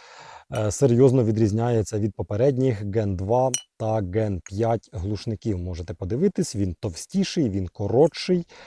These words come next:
Ну, я б сказав, значно коротший, але все-таки дещо товстіший.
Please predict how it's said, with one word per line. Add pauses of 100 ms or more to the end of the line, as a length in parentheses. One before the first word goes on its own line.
(380)
Ну,
я
б
сказав,
значно
коротший,
але
все-таки
дещо
товстіший.